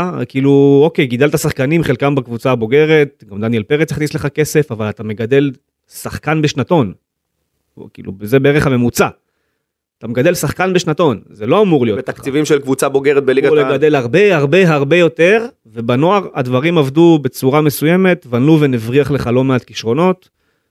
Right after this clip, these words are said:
Speaker 1: ון לובן הלך, הגיע קלאודיו ברגה, גם הוא מתחיל להבריח לך לא מעט כישרונות החוצה, יש שם הרבה קונפליקטים פנימיים, המחלקה לא עובדת טוב,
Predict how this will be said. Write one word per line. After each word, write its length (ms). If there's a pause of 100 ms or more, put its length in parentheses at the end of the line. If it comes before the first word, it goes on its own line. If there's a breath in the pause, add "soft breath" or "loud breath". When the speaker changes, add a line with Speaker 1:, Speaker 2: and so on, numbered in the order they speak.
(300)
Speaker 1:
ון 120
לובן 300
הלך, 360
הגיע 180
קלאודיו 340
ברגה, 440 (300)
גם 140
הוא 120
מתחיל 260
להבריח 320
לך 220
לא 80
מעט 180
כישרונות 380
החוצה, 440 (640)
יש 140
שם 140
הרבה 220
קונפליקטים 500
פנימיים, 500
המחלקה 400
לא 100
עובדת 400
טוב, 400